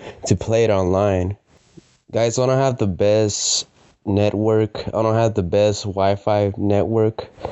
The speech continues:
So that's why I had trouble logging in into the game. So that's why I had to return it.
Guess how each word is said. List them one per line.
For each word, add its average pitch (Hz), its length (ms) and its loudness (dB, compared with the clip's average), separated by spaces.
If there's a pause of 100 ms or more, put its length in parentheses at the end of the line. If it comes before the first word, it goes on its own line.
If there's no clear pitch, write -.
(400)
So 98 260 0
that's 104 340 0
why 110 560 2
I 110 60 0
had 113 260 2
trouble 107 760 0 (1080)
logging 104 460 0
in 107 320 2 (280)
into 107 340 0
the 95 120 2
game. 95 400 2 (640)
So 101 140 -2
that's 98 360 0
why 95 320 2
I 90 60 2
had 95 260 0
to - 140 -2
return 92 400 2
it. 85 240 0